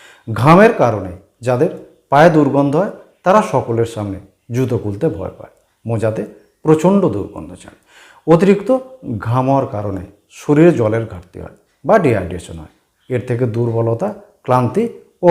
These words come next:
অবসন্নতা দেখা দেয়। আবার ঘামের কারণে ত্বক সবসময় ভিজে থাকায় ত্বকে, বিশেষ করে ত্বকের ভাঁজে ফাঙ্গাল ইনফেকশন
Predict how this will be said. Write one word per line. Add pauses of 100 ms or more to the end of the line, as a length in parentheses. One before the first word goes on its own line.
অবসন্নতা (100)
দেখা
দেয়। (380)
আবার (460)
ঘামের (100)
কারণে (360)
ত্বক (120)
সবসময়
ভিজে
থাকায় (220)
ত্বকে, (420)
বিশেষ
করে
ত্বকের
ভাঁজে (420)
ফাঙ্গাল (400)
ইনফেকশন